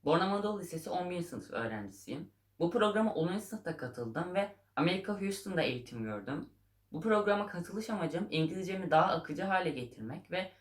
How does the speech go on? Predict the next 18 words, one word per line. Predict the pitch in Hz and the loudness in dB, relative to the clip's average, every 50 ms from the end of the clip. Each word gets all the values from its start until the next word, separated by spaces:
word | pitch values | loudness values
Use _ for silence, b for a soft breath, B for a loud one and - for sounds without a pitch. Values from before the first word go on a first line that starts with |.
| B B B | B B B
Amerika'da | B 147 170 185 190 - 208 - - | B 2 2 2 2 0 -2 -2 -2
okuma | 147 147 143 165 175 180 185 | -2 -2 -4 -4 -4 -4 -2
deneyimi | 180 175 170 151 135 123 117 | 0 0 0 0 0 -2 -4
kazanmaktı. | - - 117 98 107 101 101 95 87 87 - _ - 107 113 165 - - _ _ _ _ _ _ _ _ | -6 -6 -6 -4 -4 -4 -6 -6 -8 -12 -14 _ -12 -10 -10 -10 -10 -16 _ _ _ _ _ _ _ _
Gitmeden | - 190 196 196 208 220 233 233 | -4 -2 -2 0 0 0 2 2
önce | 233 226 240 233 | 0 0 -2 -2
kuşkularım | - 170 160 - - 170 170 170 180 196 208 202 170 | -4 -6 -6 -4 0 2 4 4 4 2 0 -2 -4
vardı. | 143 117 107 98 - 113 131 175 - - - - - - - _ - | -4 -4 -4 -4 -4 -4 -4 -4 -6 -8 -12 -20 -20 -20 -20 _ 0
Yanında | 139 156 165 175 202 202 | 2 4 4 4 2 2
kalacağım | 220 208 196 190 196 202 196 - | 4 4 4 4 4 2 2 4
ailenin | 165 165 165 165 170 185 190 190 175 | 4 4 4 2 0 -2 -2 0 0
nasıl | 170 180 180 - 170 | 0 -2 -2 -6 -6
insanlar | 180 175 165 - 165 160 165 165 160 | -6 -4 -4 -2 0 0 2 2 4
olacağı | 160 160 156 147 143 151 165 160 | 4 4 2 2 2 2 2 2
hakkında | 160 160 151 151 - 160 156 - | 2 2 -2 -4 -4 -6 -4 -2
endişelerim | 160 151 139 - - 151 143 151 160 170 175 170 151 | -2 -2 -2 -2 -2 -2 -2 0 0 0 -2 -2 -2
vardı | 123 107 104 - - 135 170 - | -2 -2 -2 -2 -2 -2 0 2
ama | 151 180 196 202 202 B | 2 2 2 2 0 B